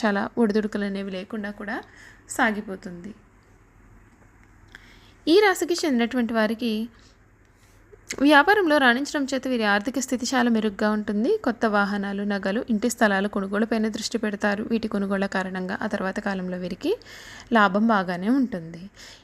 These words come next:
ఈ రాశి వారు వైద్య వృత్తిలో స్థిరపడతారు. ఈ రంగంలో గణనీయమైన అభివృద్ధి సాధించడానికి విదేశాల్లో ఉన్నత చదువులకు వెళతారు. అక్కడ చదివిన చదువులు వీరికి జీవితంలో చాలా బాగా లాభిస్తాయి. ఈ రాశి వారు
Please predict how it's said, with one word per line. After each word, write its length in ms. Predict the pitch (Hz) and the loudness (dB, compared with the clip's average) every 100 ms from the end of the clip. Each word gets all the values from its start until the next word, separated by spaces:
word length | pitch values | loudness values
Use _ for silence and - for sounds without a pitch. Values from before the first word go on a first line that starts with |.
| - | 0
ఈ 100 | 294 | 6
రాశి 260 | 392 349 - | 6 6 2
వారు 120 | 311 | 0
వైద్య 320 | 262 226 226 | 2 0 0
వృత్తిలో 360 | 339 311 262 285 | -2 -2 0 0
స్థిరపడతారు. 680 | 285 269 247 254 247 233 233 240 | 2 -2 0 -2 0 0 0 -2
ఈ 100 | 226 | 0
రంగంలో 420 | 220 214 208 214 | 0 0 0 0
గణనీయమైన 500 | 214 190 196 208 240 | 0 -2 -2 -2 0
అభివృద్ధి 320 | 254 226 214 226 | 0 0 -2 0
సాధించడానికి 680 | 240 214 214 - 214 208 208 | 2 2 2 0 0 0 0
విదేశాల్లో 480 | 190 214 220 196 220 | 0 2 2 0 0
ఉన్నత 260 | 202 196 220 | -2 -2 -2
చదువులకు 380 | 208 185 185 202 196 | -2 -2 -4 -6 -6
వెళతారు. 460 | 196 214 208 349 - | -4 -2 0 0 0
అక్కడ 220 | 226 196 202 | -2 0 0
చదివిన 280 | 196 214 190 196 | -2 -2 -2 -2
చదువులు 220 | 185 262 | 0 2
వీరికి 260 | 302 285 254 | 2 2 2
జీవితంలో 460 | 254 233 240 220 240 | 2 2 2 2 0
చాలా 180 | 226 208 | -2 -2
బాగా 320 | 202 190 202 269 | -4 -4 -6 -2
లాభిస్తాయి. 640 | 226 185 190 - - 165 185 214 - - - - - 285 | -2 -2 -6 -8 -6 -6 -8 -16 -18 -20 -18 -18 -10 -2
ఈ 100 | 320 | 4
రాశి 280 | 339 339 | 4 2
వారు 200 | 311 214 | 0 0